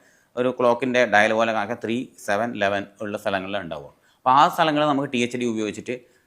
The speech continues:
ആ, കംപ്ലീറ്റ് ചികിത്സിച്ച് ഭേദമാക്കാൻ പറ്റും. പക്ഷേ ഇതിൽ കൂടുതലായിട്ട് സ്ഥലത്ത് പൈൽസ് ഉണ്ടെങ്കിൽ നമ്മൾ സ്റ്റേപ്ലർ എന്ന് പറയുന്ന പുതിയ, പുതിയ, അത് പുതിയ ടെക്നിക്കല്ല, പഴയ ടെക്നിക്ക് തന്നെയാണ്.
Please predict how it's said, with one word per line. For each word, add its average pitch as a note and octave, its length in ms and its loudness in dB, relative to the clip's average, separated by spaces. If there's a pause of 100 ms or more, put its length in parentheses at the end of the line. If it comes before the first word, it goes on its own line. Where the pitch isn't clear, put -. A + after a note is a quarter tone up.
(240)
ആ, - 20 -4 (680)
കംപ്ലീറ്റ് A#2+ 280 0
ചികിത്സിച്ച് G#2+ 400 -8
ഭേദമാക്കാൻ F2 440 -4
പറ്റും. - 200 -18 (140)
പക്ഷേ E3 280 -2 (420)
ഇതിൽ C3+ 200 0
കൂടുതലായിട്ട് C#3+ 600 2
സ്ഥലത്ത് A#2 220 -2
പൈൽസ് A2 320 -2
ഉണ്ടെങ്കിൽ G2 380 -6 (180)
നമ്മൾ G#2 180 -6
സ്റ്റേപ്ലർ G2+ 460 -4
എന്ന് G#2+ 120 -4
പറയുന്ന G2 240 -4
പുതിയ, F#2+ 280 -8 (340)
പുതിയ, A2+ 140 -2
അത് C3+ 120 0 (240)
പുതിയ C3+ 160 2
ടെക്നിക്കല്ല, C3+ 600 0
പഴയ A2+ 160 2
ടെക്നിക്ക് A2 340 -4
തന്നെയാണ്. F#2+ 360 -4